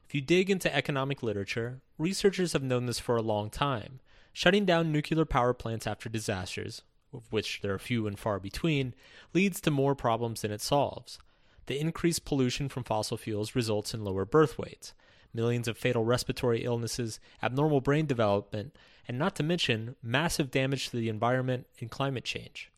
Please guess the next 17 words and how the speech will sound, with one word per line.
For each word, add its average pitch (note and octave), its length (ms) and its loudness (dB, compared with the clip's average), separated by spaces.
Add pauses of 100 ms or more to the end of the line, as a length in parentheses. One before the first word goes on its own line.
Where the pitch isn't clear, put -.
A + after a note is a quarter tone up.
(560)
And C3+ 80 -2
the C#3 60 2
disruption F3 540 0
in F3 80 2
electricity C#3+ 640 0
markets A#2+ 540 0
caused C3 380 0
many C#3+ 240 2
people D3+ 260 -2
to B2 80 -4
go A#2 160 6
without A2+ 280 2
heating D#3 400 -4
during G#2+ 260 0
the G2+ 60 -6
following G2+ 460 -2
winter, B2+ 460 -6